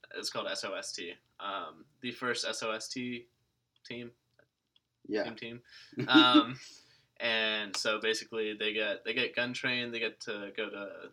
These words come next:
Speaker 1: Siri school, which is survival, evasion, resistance, uh, something else. Um, a sa-, a survival school.
Speaker 2: Oh, cool.
Speaker 1: Um,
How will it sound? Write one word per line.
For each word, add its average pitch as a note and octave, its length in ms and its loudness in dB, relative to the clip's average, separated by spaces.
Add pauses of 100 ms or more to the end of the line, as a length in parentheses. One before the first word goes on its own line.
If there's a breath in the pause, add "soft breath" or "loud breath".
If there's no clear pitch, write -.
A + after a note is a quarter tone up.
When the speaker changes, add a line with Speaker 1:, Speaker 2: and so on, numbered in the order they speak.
Speaker 1:
Siri A#2+ 360 -2
school, A#2 240 -2
which A2 160 -6
is F#2+ 200 -6
survival, A2 1080 -4
evasion, G#2 720 -4 (180)
resistance, G2+ 880 -10
uh, C#2+ 400 -10
something F#2+ 300 -12
else. F#2 340 -6 (560 soft breath)
Um, G2+ 680 0
a B2+ 60 -6
sa-, C3 180 6 (220)
a - 120 -4
survival G#2 480 0
school. - 380 -10 (220)
Speaker 2:
Oh, - 160 -6
cool. A#2 220 2 (120)
Speaker 1:
Um, G#2+ 540 0